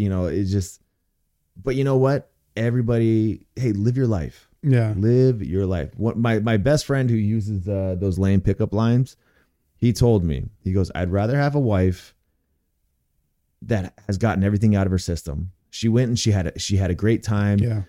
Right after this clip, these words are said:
Speaker 1: She lived when she was, you know, in her, you know, she had, she went out there and experienced life. And then she's ready to, she's ready to leave all that in, in, in the rearview mirror."
Speaker 2: Yeah.
Speaker 1: 'Cause the worst thing that can happen is you get married young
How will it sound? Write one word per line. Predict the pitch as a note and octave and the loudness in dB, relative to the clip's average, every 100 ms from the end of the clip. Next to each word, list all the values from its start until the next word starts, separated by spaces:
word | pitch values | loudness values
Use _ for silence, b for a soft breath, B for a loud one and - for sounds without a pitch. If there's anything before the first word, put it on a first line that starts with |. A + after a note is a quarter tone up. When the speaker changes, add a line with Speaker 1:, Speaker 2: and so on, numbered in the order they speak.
| _ | _
Speaker 1:
She | - - G2 | -12 -6 -2
lived | G2 A2+ A#2 G#2+ | 2 4 4 4
when | G#2 | 0
she | F#2 | 2
was, | G#2 F2+ - - | 0 0 -4 -6
you | G2 | -2
know, | F2 E2+ | 0 0
in | - G2 | -2 -2
her, | F2 - - | -2 -6 -4
you | G#2 | -2
know, | F2 - | -2 -2
she | A2+ | -2
had, | G#2+ - | 0 -2
she | - | -2
went | B2 C#3 | 0 0
out | B2+ | 2
there | A#2+ | 0
and | |
experienced | G#2 - A2 G2 - | 0 0 0 0 0
life. | F2 D2+ - - _ _ _ _ _ _ _ _ _ - | -4 -6 -8 -16 _ _ _ _ _ _ _ _ _ -4
And | G2 G2 | 0 2
then | G#2 G#2+ G2+ | 2 2 0
she's | G#2 F2 | 0 0
ready | F#2+ F#2+ F2+ | 0 0 0
to, | - - | -4 -12
she's | - A2+ G2+ | -4 -2 0
ready | G#2+ | 2
to | G2 | 2
leave | G2 | 2
all | F2+ | 2
that | F2+ D#2+ D2 - | -2 -4 -8 -6
in, | E2+ - | -6 -6
in, | F2 - - | -8 -10 -10
in | - F2+ | -2 0
the | |
rearview | E2+ F2+ E2 D#2+ | 2 0 0 -2
mirror." | D2+ - F#2 | -4 -6 -8
Speaker 2:
Yeah. | C3+ A#2 A2 - _ - | -4 -2 -4 -8 _ -8
Speaker 1:
'Cause | G2+ | -4
the | G#2 | -2
worst | G2+ C3+ | 2 2
thing | D3+ D3+ | 2 0
that | C#3 | 0
can | |
happen | A#2 A2 G#2+ A2+ | 0 0 0 -2
is | G#2 F#2 F2+ E2 | 0 0 0 -2
you | G2 F#2+ | -2 -2
get | F#2+ | 0
married | F2+ F2+ E2+ | 0 -2 -2
young | F2 G#2+ A2+ A#2+ A#2 | 0 4 4 4 2